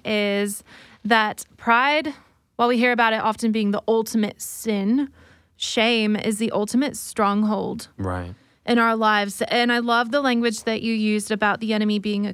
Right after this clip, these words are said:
Speaker 1: an accuser, 'cause that's exactly what he is. Revelations twelve ten says, "The accuser, the enemy, accuses us day and night."
Speaker 2: Mm.
Speaker 1: "But he has been hurled down and triumphed over by the blood of the Lamb and the word of our testimony."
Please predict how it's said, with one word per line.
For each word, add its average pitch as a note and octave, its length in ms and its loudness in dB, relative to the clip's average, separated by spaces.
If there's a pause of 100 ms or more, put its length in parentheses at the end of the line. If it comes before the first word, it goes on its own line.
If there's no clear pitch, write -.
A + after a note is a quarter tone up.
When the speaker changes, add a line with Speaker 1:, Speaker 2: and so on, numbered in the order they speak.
(140)
Speaker 1:
an A3 100 0
accuser, G#3+ 600 0
'cause G#3 120 -2
that's G3+ 200 -2
exactly A3+ 520 0
what G#3+ 220 -2
he G#3+ 220 -4
is. G3+ 420 -2 (240)
Revelations A3 720 0
twelve G3+ 380 0
ten G3+ 320 -2
says, G#3 240 -4
"The A3 320 -4
accuser, G#3+ 720 -2 (300)
the A#3+ 160 -4
enemy, A3+ 340 2
accuses B3 540 -2
us D4+ 200 0
day A3 580 0 (120)
and G#3+ 320 0
night." F3+ 500 -2
Speaker 2:
Mm. F#2+ 300 -4 (320)
Speaker 1:
"But A#3 180 2
he B3+ 160 2
has A#3 180 0
been A3+ 140 0
hurled G#3+ 260 0
down G3 220 0
and G3 100 0
triumphed F#3+ 480 0
over G3+ 220 -2
by G3+ 120 -2
the G3+ 100 -2
blood F#3+ 300 -2
of G3+ 120 -6
the A3 80 0
Lamb G3 340 0
and G#3 160 0
the G#3 60 0
word G3 180 -2
of G3+ 100 -6
our G3+ 120 -4
testimony." A3 840 -4